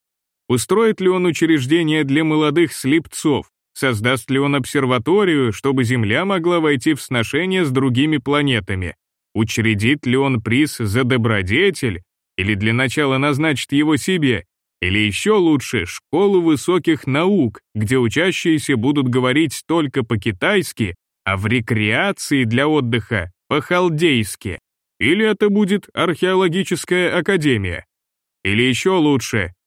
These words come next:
не захочет ли он поработать для счастья тибетцев, провозгласив себя великим ламой вместо этого молокососа, с которым мы познакомились сегодня утром? Он говорит так хорошо по-тибетски, этот доктор,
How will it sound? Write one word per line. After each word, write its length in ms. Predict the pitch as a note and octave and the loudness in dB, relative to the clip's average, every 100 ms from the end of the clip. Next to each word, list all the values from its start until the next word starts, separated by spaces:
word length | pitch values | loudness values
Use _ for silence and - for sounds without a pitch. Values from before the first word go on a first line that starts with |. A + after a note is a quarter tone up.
| - | -4
не 180 | G2+ A#2+ | -2 0
захочет 560 | C3 A#2 F3+ F#3 D#3 | 0 0 0 0 0
ли 80 | D3 | 0
он 220 | D#3+ E3 | 0 0
поработать 720 | D#3+ D3 C3+ D3 E3+ E3+ - - | -2 0 0 0 0 0 -2 -6
для 320 | G2+ B2 C#3+ | -2 0 0
счастья 640 | - - E3 D#3+ - D#3 | -2 -2 -2 -2 0 -2
тибетцев, 800 | C#3+ C#3 B2+ F#3 E3 - C3 - _ _ | 0 0 0 0 -2 -4 -4 -4 _ _
провозгласив 840 | A#2 B2+ D3 C3+ B2 C#3 C3 G3+ F#3+ | -2 0 0 0 0 0 0 -2 -2
себя 280 | G3 F3+ E3 | -2 0 2
великим 520 | C#3 D3+ E3 F3 E3 | 2 0 0 0 0
ламой 500 | E3 E3 B2+ G#2 F#2+ | 2 2 0 0 0
вместо 380 | G2+ C#3 A#2 D#3 | -2 -2 0 -2
этого 340 | D3 C#3 C#3 | 0 0 2
молокососа, 920 | C#3 D#3+ D3+ F#3 F#3 - E3+ A#2 G#2 | 2 2 0 -2 -2 0 0 -2 -6
с 80 | - | -4
которым 400 | C3+ D3+ D3 C#3+ | -2 0 0 0
мы 140 | C#3+ | 0
познакомились 800 | D3+ B2+ C#3 B2 F3+ E3+ D#3+ D3 | 0 0 0 0 0 2 2 0
сегодня 460 | - C3+ D3 C#3 D#3 | -2 0 0 0 0
утром? 520 | C#3+ B2 G2+ F#2 E2+ - _ _ _ | 2 0 -2 -4 -6 -14 _ _ _
Он 240 | - C3+ B2+ | -2 0 2
говорит 520 | B2 B2 C#3+ C#3+ - | 2 2 2 0 -4
так 280 | - C#3 E3+ | -2 -2 -2
хорошо 400 | - F3+ F3+ F3 | -2 -2 0 -2
по-тибетски, 720 | C3 B2+ D#3+ E3+ E3 B2 - | 0 -2 -2 0 0 -2 -4
этот 340 | B2 A#2 D3 C#3+ | -4 0 -2 0
доктор, 480 | D3+ C3+ - F2 | 0 0 -4 -6